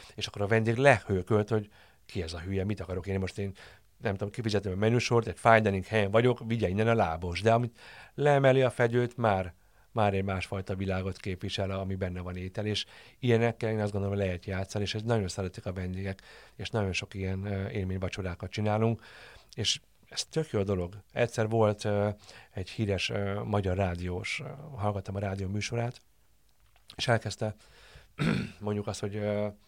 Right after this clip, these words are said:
becsmérelni a gyors éttermi ételeket, hogy az milyen szar és nem jó, és, ö, este nálunk vacsorázott a feleségével,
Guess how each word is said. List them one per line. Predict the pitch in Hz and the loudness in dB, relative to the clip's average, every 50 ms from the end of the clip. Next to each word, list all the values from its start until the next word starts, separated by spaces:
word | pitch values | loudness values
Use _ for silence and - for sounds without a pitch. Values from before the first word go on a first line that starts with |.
| _ - - - - - | _ -20 -20 -20 -18 -12
becsmérelni | - 110 107 110 107 - 110 104 101 104 104 104 107 104 | -4 -2 -2 0 0 -2 -2 -2 -2 -2 -2 -2 -2 -4
a | 98 | -4
gyors | 98 110 107 98 - | -4 -4 -4 -4 -4
éttermi | 117 113 - 117 110 107 104 | -6 -6 -6 -8 -6 -4 -4
ételeket, | 104 98 - 113 123 123 - 147 160 - - _ _ _ _ _ _ _ - - - - _ | -4 -4 -4 -6 -6 -6 -8 -10 -10 -12 -18 _ _ _ _ _ _ _ -20 -20 -20 -20 _
hogy | _ 113 110 104 | _ -4 -4 -4
az | 92 95 - - - - | -6 -8 -14 -20 -18 -10
milyen | - - 135 117 | -6 -4 -4 -2
szar | 113 - - - 104 98 110 | -4 -4 -4 -4 -4 -4 -6
és | 107 104 - | -8 -10 -10
nem | - - 151 151 | -8 -8 -8 -6
jó, | 160 160 131 123 | -6 -6 -6 -6
és, | 120 117 - - | -6 -8 -10 -10
ö, | - 110 - - 196 - - - _ _ _ | -10 -10 -10 -12 -14 -16 -20 -20 _ _ _
este | - 113 101 - - - | -6 -4 -4 -2 -4 -2
nálunk | 104 101 95 95 95 92 | -2 -2 -2 -2 -4 -4
vacsorázott | 95 98 - 110 110 104 104 104 101 - | -6 -8 -8 -6 -6 -6 -6 -8 -10 -12
a | 110 | -12
feleségével, | - 107 107 101 - 120 120 120 127 127 135 135 131 | -10 -8 -8 -6 -6 -6 -6 -6 -6 -4 -4 -6 -8